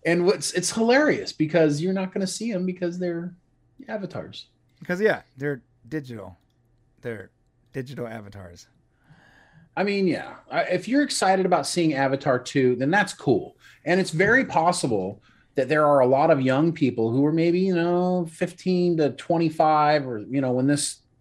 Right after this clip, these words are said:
Speaker 1: first movie came out. Oh my gosh, am I aging myself? Wait, how old were you when this movie came out?
Speaker 2: I'm not gonna answer that question.
Speaker 1: Okay, so,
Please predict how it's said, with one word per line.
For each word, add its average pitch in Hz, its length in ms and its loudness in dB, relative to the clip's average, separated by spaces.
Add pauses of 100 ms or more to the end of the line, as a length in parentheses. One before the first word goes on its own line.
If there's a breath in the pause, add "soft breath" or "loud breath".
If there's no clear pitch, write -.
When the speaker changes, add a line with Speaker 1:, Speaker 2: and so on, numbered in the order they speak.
(120)
Speaker 1:
first 151 240 -2
movie 139 240 2
came 127 220 -2
out. 113 300 -6
Oh 113 40 -8
my 104 140 -6
gosh, 104 280 -4
am 107 60 -6
I 98 60 -8
aging 120 300 -6
myself? 151 360 -4 (540)
Wait, 98 160 -8
how 165 160 0
old 165 100 0
were 160 120 2
you 151 140 4
when 139 100 2
this 127 140 -4
movie 117 220 -4
came 101 160 -10
out? 76 120 -18 (140)
Speaker 2:
I'm 131 160 -4
not 104 240 -8
gonna 98 300 -12 (580)
answer 104 300 -14
that 98 160 -16
question. 120 380 -14 (400)
Speaker 1:
Okay, 127 320 2
so, 143 540 4